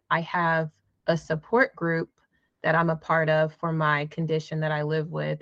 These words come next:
And she ended up crossing paths in both those spaces. And then I ended up being able to go to the Hill Day.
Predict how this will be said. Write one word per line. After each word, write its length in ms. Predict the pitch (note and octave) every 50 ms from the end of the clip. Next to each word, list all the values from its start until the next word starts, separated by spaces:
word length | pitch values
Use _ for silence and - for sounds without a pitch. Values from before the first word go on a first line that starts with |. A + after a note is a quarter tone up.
| -
And 440 | - D#3 D3+ D3+ D3+ D3+ D3+ D3+ D3+ - _ _ _ _ _ _ _
she 320 | _ - - - F#3+ F#3 F3
ended 200 | G3 G3 G#3 F#3+
up 160 | F3 - -
crossing 440 | - - F3 E3+ E3 - E3 E3 D#3
paths 480 | - - E3+ E3 E3 E3 E3 D#3 -
in 160 | - E3 D#3+
both 240 | D3+ D#3 D#3+ D#3+ D#3+ -
those 240 | E3 D#3 D#3 D#3
spaces. 680 | - _ - A3+ A#3 A3+ A3 - - A3 G#3+ G#3+ A3 - -
And 220 | E3 E3+ E3+ E3
then 140 | E3 E3 D#3+
I 120 | E3 D#3
ended 260 | D3+ D#3 F3 E3+ E3+ E3+
up 160 | D#3 D3+ D3+
being 260 | F3 F3+ F3 E3 E3
able 340 | - E3+ F3 D#3+ - D#3+ E3
to 240 | - - F3 D#3+ D#3+
go 200 | D#3 D#3 D#3 D#3+
to 160 | D#3 D#3 - D#3+
the 120 | D3+ D#3
Hill 320 | D3+ - E3 E3+ E3 D#3+
Day. 400 | D#3 D#3 C#3+ C#3 C#3 C3 C#3 D#3+